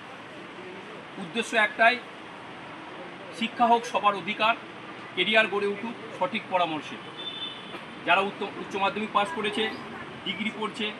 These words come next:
বা পড়াশোনা বন্ধ হয়ে গেছে, সবার জন্যই আছে এখানে উপযুক্ত কোর্স, স্কলারশিপ, শিক্ষা ঋণ ও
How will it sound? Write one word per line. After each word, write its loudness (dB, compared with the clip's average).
বা 4
পড়াশোনা 2
বন্ধ -2
হয়ে 0
গেছে, 0
সবার 6
জন্যই -2
আছে 2
এখানে -2
উপযুক্ত -4
কোর্স, 0
স্কলারশিপ, 4
শিক্ষা 2
ঋণ 2
ও -2